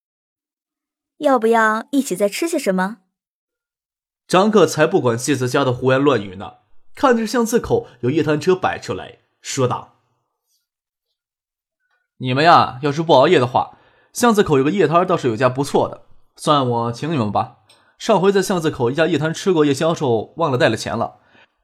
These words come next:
Speaker 2: 这次呀，总得将钱给了人家才能走掉呢。”夜摊车带着一个遮雨棚，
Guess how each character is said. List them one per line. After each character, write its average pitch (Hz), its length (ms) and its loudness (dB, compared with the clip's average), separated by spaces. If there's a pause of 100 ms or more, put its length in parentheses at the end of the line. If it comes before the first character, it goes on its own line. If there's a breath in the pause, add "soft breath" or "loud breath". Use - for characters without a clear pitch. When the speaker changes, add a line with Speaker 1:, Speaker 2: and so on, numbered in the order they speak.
(100)
Speaker 2:
这 170 160 0
次 147 160 0
呀， 110 140 2
总 160 180 -4
得 160 60 -2
将 160 180 -2
钱 156 400 -4
给 123 120 0
了 117 80 0
人 127 140 0
家 143 220 -2
才 - 160 -12
能 139 60 -8
走 110 120 -4
掉 101 220 -4
呢。” - 200 -20 (1600)
夜 160 140 2
摊 143 220 2
车 156 360 -4
带 240 180 2
着 170 120 -2
一 190 60 -2
个 170 160 2
遮 247 200 -4
雨 123 160 -2
棚， 110 360 -8